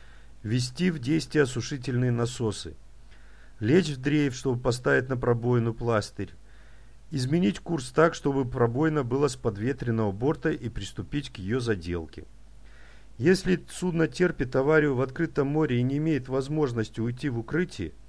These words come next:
а своими силами с водотечностью экипаж справиться не может, капитан должен обратиться за помощью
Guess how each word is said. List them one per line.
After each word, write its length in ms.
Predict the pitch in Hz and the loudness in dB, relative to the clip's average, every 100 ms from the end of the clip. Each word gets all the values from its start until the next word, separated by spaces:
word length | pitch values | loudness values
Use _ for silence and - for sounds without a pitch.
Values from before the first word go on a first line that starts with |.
| - - | -20 -6
а 100 | - | -2
своими 460 | 117 147 170 175 151 | -2 2 2 2 0
силами 600 | - 165 151 123 92 80 - - | -4 -2 0 2 0 -6 -12 -14
с 100 | - | -6
водотечностью 840 | 127 131 127 170 160 - 107 - 113 | 0 0 2 0 0 -2 -4 -2 -4
экипаж 400 | - 123 151 127 | -2 2 2 2
справиться 560 | - 139 135 98 - | -2 0 0 -2 -4
не 100 | 95 | -4
может, 380 | 104 151 147 92 - - - - - | 0 0 -2 -4 -10 -18 -18 -18 -4
капитан 540 | 123 131 160 190 175 | -2 0 2 4 4
должен 340 | 143 165 139 131 | 2 0 0 -2
обратиться 580 | 127 131 127 165 - | 0 0 0 -6 -4
за 140 | 113 123 | 0 0
помощью 720 | 123 156 156 131 - 90 | 0 -2 0 -2 -4 -6